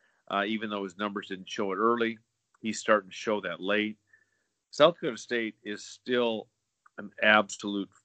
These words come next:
force to be reckoned with in this league. And there's a reason they're tied, winning percentage-wise,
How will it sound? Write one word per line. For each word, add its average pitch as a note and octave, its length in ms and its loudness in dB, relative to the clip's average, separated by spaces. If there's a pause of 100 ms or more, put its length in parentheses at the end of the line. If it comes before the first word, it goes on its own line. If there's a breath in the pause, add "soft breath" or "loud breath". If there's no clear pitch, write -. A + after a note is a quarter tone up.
force G2+ 420 -2
to G2+ 120 -6
be G2 140 -4
reckoned F#2+ 420 -4
with F2 320 -8
in F2+ 140 -8
this F2+ 260 -8
league. E2+ 320 -10 (240)
And F#2+ 180 0
there's G2+ 240 8
a G#2+ 60 4
reason G#2 420 2
they're F#2 160 -4
tied, F#2 520 -2
winning G2+ 240 -6
percentage-wise, F#2 920 -10